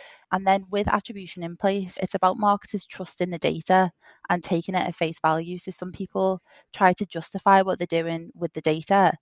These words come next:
instead of leading their strategy from the data. So realistically, everything you try as a marketer isn't gonna work. You know, having a tool like Roula in place means you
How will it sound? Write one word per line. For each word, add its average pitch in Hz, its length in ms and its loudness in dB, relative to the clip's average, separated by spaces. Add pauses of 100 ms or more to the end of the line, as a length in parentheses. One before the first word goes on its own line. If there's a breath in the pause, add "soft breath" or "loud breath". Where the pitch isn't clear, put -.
(360)
instead 180 380 2
of 170 200 0 (120)
leading 180 400 0
their 165 140 -4
strategy - 420 -6
from 170 180 -12
the 165 60 -8
data. 160 400 0 (360 soft breath)
So - 160 -6
realistically, 196 760 4
everything 180 420 4
you 202 100 -10
try 175 200 4
as 170 80 4
a 175 60 -8
marketer 165 480 0
isn't 175 160 -6
gonna 156 160 -12
work. 147 320 -4 (180)
You 185 100 -8
know, 170 140 -4
having 175 260 -2
a 180 60 -6
tool 175 220 -8
like 170 180 2
Roula 160 280 -10
in 170 100 -8
place 185 320 0
means 170 260 -10
you 175 80 -18